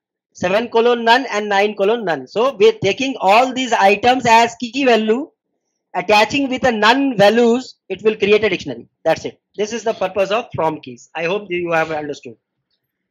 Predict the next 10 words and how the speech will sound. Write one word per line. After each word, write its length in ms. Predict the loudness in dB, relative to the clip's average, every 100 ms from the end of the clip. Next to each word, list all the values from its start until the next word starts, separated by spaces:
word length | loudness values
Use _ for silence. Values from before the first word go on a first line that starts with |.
| -8
Now 140 | -2
let 100 | 0
us 140 | -2 0
go 160 | 0
to 120 | 0 2
the 320 | 4 4 2 _ _ _ _ _ _
next 380 | -4 -2 -2 -2
thing, 260 | -2 0
that 160 | -2 0
is 340 | 0 -2 -8